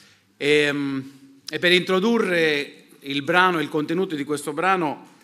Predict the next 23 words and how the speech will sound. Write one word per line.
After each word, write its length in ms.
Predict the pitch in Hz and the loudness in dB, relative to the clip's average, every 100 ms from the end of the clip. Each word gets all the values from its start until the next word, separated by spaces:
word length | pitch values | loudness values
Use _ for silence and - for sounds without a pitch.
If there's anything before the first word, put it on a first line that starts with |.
| _ _ _ _ | _ _ _ _
stavo 320 | - 156 156 | -8 -4 -2
pensando 1040 | 156 151 151 170 160 151 143 143 - - _ - | 0 -2 2 2 2 2 -2 -6 -10 -20 _ -8
a 580 | 131 135 131 123 - _ _ _ - | -4 -2 -4 -6 -14 _ _ _ -8
una 240 | 175 180 | -2 0
situazione 840 | 180 180 180 180 208 214 190 156 131 - - - _ _ _ _ _ _ _ _ | -2 -2 -4 -4 -2 -2 0 -2 -4 -10 -20 -20 _ _ _ _ _ _ _ _
che 140 | - 185 | 0 2
l'un-, 240 | 233 240 | 2 -2
l'unica 420 | 208 240 262 226 | -2 2 2 4
volta 280 | 214 247 208 | 2 2 0
che 100 | 170 | -2
mi 80 | 175 | 0
è 40 | |
capitato, 600 | 170 170 175 170 139 131 | 0 -2 -2 0 0 -2
mi 80 | 143 | -6
ricordo 320 | 139 151 185 | -6 -4 -4
ero 100 | 151 | -4
molto 320 | 156 190 190 165 | -2 -2 -2 -4
piccolo, 680 | 185 - 151 139 165 196 - - _ _ _ | -6 -6 -6 -4 -6 -8 -18 -20 _ _ _
sui 220 | - 139 | -12 -10
sei, 340 | 135 165 156 143 | -8 -6 -4 -4
sette 360 | 156 151 175 | -6 -8 -6
anni, 520 | 139 120 120 139 160 - - - - - - - _ _ - | -4 -6 -8 -10 -12 -20 -20 -20 -20 -20 -20 -20 _ _ -8
ehm, 880 | 147 147 143 143 139 143 139 139 | -2 -2 -2 -2 -2 -4 -8 -12